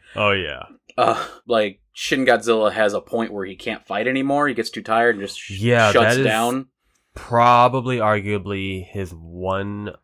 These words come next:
Speaker 1: weakness.
Speaker 2: Mm, giant weakness.
Speaker 1: Yeah. He, if he burns through energy too s-, fast and too quickly, that's the same thing.
Speaker 2: Sleep.
Speaker 1: Too fast and too much,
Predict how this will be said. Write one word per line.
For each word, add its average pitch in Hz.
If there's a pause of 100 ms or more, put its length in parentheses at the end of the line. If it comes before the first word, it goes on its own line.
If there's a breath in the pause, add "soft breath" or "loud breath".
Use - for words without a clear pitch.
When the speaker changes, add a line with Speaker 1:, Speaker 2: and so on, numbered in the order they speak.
(200)
Speaker 1:
weakness. 117
Speaker 2:
Mm, -
giant 117
weakness. 127
Speaker 1:
Yeah. 98 (440 soft breath)
He, 123 (360)
if 113
he 113
burns 131
through 135
energy 117
too 117
s-, -
fast 104
and 98
too 101
quickly, 85 (480)
that's 85
the -
same 85
thing. 85 (180)
Speaker 2:
Sleep. 85 (240)
Speaker 1:
Too 139
fast 123
and 110
too 110
much, 90